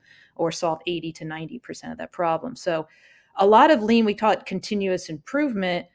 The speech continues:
but a lot of it's a framework of thought to really drive focus and prioritization in organization and align goals and teams together.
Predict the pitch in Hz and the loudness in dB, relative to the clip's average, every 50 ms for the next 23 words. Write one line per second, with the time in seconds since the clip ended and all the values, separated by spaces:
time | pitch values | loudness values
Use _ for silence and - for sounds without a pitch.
0 | _ _ _ _ - 175 170 180 214 294 330 247 208 202 - 190 180 - - 196 | _ _ _ _ -2 0 0 2 2 2 0 0 0 -2 -4 -6 -6 -4 -4 -4
1 | 190 190 185 165 165 165 - 143 - - - 233 254 - - - - 185 170 196 | -2 -2 -4 -6 -8 -8 -10 -14 -14 -10 -6 -4 -4 -4 -6 -8 -16 -12 -8 -6
2 | 214 226 202 185 170 175 180 170 165 165 - - - 170 165 165 165 - 202 185 | -6 -6 -6 -8 -6 -4 -2 -2 -2 -4 -8 -12 -8 -6 -6 -6 -6 -6 -8 -8
3 | 185 - - 165 151 147 - - 170 165 165 165 165 165 - 160 147 147 151 160 | -8 -10 -12 -14 -14 -12 -6 -6 -4 -4 -4 -4 -6 -8 -10 -14 -14 -12 -10 -12
4 | 180 - - 214 202 180 170 170 160 160 160 165 156 151 147 - 156 156 175 - | -10 -10 -10 -8 -8 -8 -8 -8 -8 -8 -10 -10 -12 -12 -10 -8 -8 -8 -8 -8
5 | - 196 180 160 165 151 143 143 151 156 156 160 165 160 147 - 151 151 165 180 | -8 -10 -8 -8 -8 -8 -8 -10 -10 -10 -8 -8 -8 -10 -10 -10 -8 -6 -6 -6
6 | 185 185 - 160 - - - - 165 165 180 175 - - - 160 143 147 143 151 | -6 -8 -10 -12 -12 -12 -12 -10 -10 -8 -10 -10 -12 -14 -16 -16 -14 -14 -10 -6
7 | - 190 220 233 226 | -4 -2 -2 -2 -4